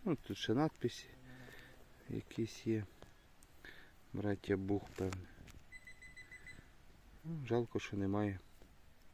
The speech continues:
зацепа. Вушка, верніше.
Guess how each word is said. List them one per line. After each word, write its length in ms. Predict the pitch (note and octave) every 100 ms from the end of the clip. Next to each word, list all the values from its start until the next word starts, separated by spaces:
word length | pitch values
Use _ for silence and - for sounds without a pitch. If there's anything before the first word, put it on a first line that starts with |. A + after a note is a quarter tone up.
| - - - - - - -
зацепа. 640 | G2 G2+ - F#2+ F2+ - F2+ - - - - - - -
Вушка, 460 | F2+ F#2+ G2 - -
верніше. 580 | G1+ G1+ - - -